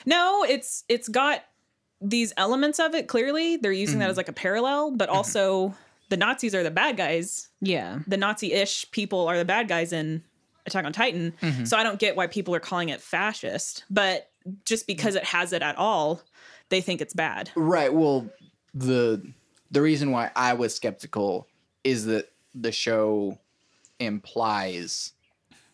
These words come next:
Speaker 2: that they deserved it.
Speaker 1: The
Speaker 2: The Jews, quote unquote.
Speaker 1: Right. But those are, those characters are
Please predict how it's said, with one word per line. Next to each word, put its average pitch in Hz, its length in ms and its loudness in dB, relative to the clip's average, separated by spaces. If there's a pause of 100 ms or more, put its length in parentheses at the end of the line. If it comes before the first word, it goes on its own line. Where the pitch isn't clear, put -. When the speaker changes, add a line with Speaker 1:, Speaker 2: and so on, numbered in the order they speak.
(160)
Speaker 2:
that 98 240 -2
they 104 240 -6
deserved 95 600 -8
it. - 200 -10 (1500)
Speaker 1:
The 170 1160 0 (400)
Speaker 2:
The 120 240 0 (320)
Jews, 117 640 2
quote 101 260 -2
unquote. 92 320 -2
Speaker 1:
Right. 190 380 2
But 233 200 0
those 269 340 4
are, 208 360 0
those 208 580 0
characters 175 720 -2
are 156 500 0